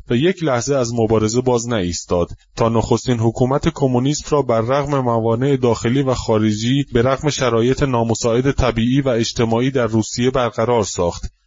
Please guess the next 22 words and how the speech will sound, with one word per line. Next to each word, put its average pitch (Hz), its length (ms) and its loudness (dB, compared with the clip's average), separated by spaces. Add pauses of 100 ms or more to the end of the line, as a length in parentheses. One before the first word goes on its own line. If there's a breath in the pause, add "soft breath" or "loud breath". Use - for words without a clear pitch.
(200)
ولی 185 180 0
باید 165 360 0
اعتراف 143 520 0
کرد 160 280 -2
که - 120 -4
نیم 165 300 0
قرن 160 380 -2
نهضت 135 420 0
انقلابی 127 600 0
پشت 113 300 0
سر 101 240 -2
خود 92 300 -2
داشت. 92 340 0 (200)
صدها 160 460 -2
هزار 170 360 0
ناراضی 139 460 0
و 156 80 0
انقلابی 131 640 0
از 120 220 -2
وی 147 80 2
پشتیبانی 127 640 0
می‌کردند 95 600 -2